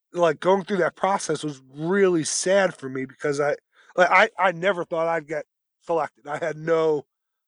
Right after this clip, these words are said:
uh, disillusions that I was anything special or any different from the person next to me in line. Um, it just so happened that that season they were casting for,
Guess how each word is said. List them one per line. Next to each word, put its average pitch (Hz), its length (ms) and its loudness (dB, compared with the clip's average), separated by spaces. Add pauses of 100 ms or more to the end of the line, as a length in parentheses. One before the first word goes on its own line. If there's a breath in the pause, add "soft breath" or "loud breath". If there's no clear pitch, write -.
(140)
uh, 147 180 -4 (220)
disillusions 156 840 -2
that 151 180 0
I 147 160 2
was 147 540 -2 (400)
anything 180 360 2
special - 400 -2
or 151 140 -2
any 196 200 0
different 165 340 -2
from 170 160 0
the 165 100 -2
person 151 340 -2
next 156 240 -2
to 151 100 -10
me 147 120 -4
in 131 120 -4
line. 139 280 2 (640)
Um, 143 480 2 (920)
it 175 140 4
just 180 240 4
so 185 140 4
happened 165 640 2 (120)
that 147 280 -2
that 170 320 0
season 151 640 -4 (460)
they 160 140 2
were 156 120 2
casting 165 680 -2
for, 147 640 0